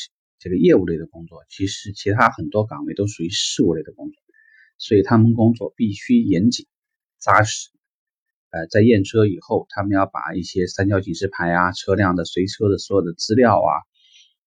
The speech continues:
把这些东西全部单独要收起来，之后要对每一台车进行本库的库编号的编号。所以你在取车的时候，通常会看到一个呢是我们自己的库编号，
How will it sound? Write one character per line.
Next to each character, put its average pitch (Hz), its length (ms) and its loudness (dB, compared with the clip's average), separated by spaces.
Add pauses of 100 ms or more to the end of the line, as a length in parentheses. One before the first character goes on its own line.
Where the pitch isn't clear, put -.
(140)
把 90 140 -2
这 101 80 2
些 104 60 6
东 107 120 6
西 104 100 4
全 95 220 -8
部 95 60 -6
单 98 160 0
独 95 60 2
要 95 100 4
收 117 200 2
起 - 140 -8
来， - 60 -16 (1200)
之 120 160 2
后 110 200 2
要 87 160 0
对 101 240 2
每 82 140 -2
一 101 80 -2
台 98 180 -10
车 92 280 -8
进 98 240 0
行 101 260 -2
本 90 240 0
库 - 240 2
的 - 100 2
库 - 220 -6
编 95 180 -2
号 - 200 -10 (680)
的 - 140 -2
编 98 220 0
号。 - 280 -10
所 - 280 2
以 98 200 2 (520)
你 104 120 0
在 120 200 4
取 90 260 -8
车 123 180 0
的 113 100 4
时 110 100 -10
候， 87 80 -6
通 107 200 0
常 95 160 -2
会 98 100 0
看 101 240 -4
到 92 240 -8
一 110 160 0
个 120 180 2
呢 90 140 0
是 - 180 -4
我 85 180 -2
们 90 120 -8
自 - 140 -6
己 95 100 -4
的 - 80 -12
库 - 180 -6
编 82 200 -6
号， - 200 -16